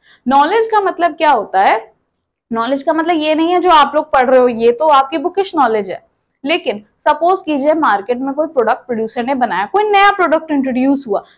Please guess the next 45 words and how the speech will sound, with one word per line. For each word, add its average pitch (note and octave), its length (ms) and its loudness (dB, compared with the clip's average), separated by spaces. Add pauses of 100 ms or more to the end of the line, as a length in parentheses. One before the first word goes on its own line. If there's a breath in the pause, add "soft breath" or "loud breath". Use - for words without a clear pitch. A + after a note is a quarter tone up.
(100)
मैं F4+ 160 4
example D#4 480 2
देती B3 260 -2
हूँ, D#4 240 -2
जैसे E4+ 180 -4
आप - 240 0
सब F#4 240 0
लोग G4+ 140 -2
साबुन C4 380 0
से E4 80 0
नहाते A3 320 -2
हो, B3 40 0
soaps D4 380 -2
आप D4 160 -6
लोग C#4+ 160 -6
यूज C4 280 -4
करते - 260 -10
हो, - 100 -16 (500 soft breath)
किसी G4 240 4
producer F#4 500 0
के G4 100 -2
दिमाग D#4 360 0 (100)
में F#4 120 -2
आया B3 400 2
कि A4 100 2
soaps F#4 400 -2
हमेशा G4+ 260 -2
solid F#4 560 2
ही F#4+ 100 6
क्यों D#4+ 260 0
होंगे, G3 140 -6
बार A3 460 4
ही D4+ 200 2
क्यों D4+ 200 0
होगा, - 260 -6 (300 soft breath)
हम F4+ 160 2
liquid D#4 420 0
soap F4+ 340 -2
क्यों F4+ 120 0
नहीं F4 160 0
बना A3+ 400 0
सकते? - 480 -12 (120)
Liquid B3 360 -2
soap D#4+ 240 -4
ज्यादा A3 260 0